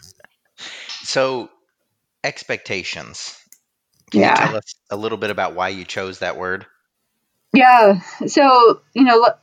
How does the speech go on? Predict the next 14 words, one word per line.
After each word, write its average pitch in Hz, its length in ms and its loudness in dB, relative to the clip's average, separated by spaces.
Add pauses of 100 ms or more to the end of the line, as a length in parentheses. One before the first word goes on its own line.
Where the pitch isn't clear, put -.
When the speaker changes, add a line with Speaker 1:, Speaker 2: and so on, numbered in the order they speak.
Speaker 2:
like 285 260 4
I 247 60 0
said, 214 340 4
I 214 100 4
think 214 320 0
it's 220 160 4
something 277 300 6
that 233 180 4
I 202 220 4
think 220 220 -2
about 208 260 4
a 202 40 6
lot. 202 480 4 (100)
Um, 185 440 2